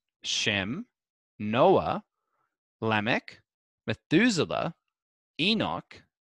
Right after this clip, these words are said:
Jared, Mahalalel, Kenan, Enosh,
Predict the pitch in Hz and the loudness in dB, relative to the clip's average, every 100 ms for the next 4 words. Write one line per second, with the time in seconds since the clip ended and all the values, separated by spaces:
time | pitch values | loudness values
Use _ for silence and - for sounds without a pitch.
0 | _ - 123 156 175 92 82 175 - _ | _ -6 2 4 4 2 -2 -6 -14 _
1 | _ _ _ _ _ 107 101 - 202 220 | _ _ _ _ _ -2 0 6 8 8
2 | 117 90 78 - 196 _ _ _ _ _ | 6 2 -2 -6 -10 _ _ _ _ _
3 | _ - - 208 233 95 82 185 - _ | _ -10 -2 0 2 0 -4 -14 -16 _
4 | _ _ _ _ - 135 143 147 143 - | _ _ _ _ -2 0 2 0 0 -4
5 | - | -8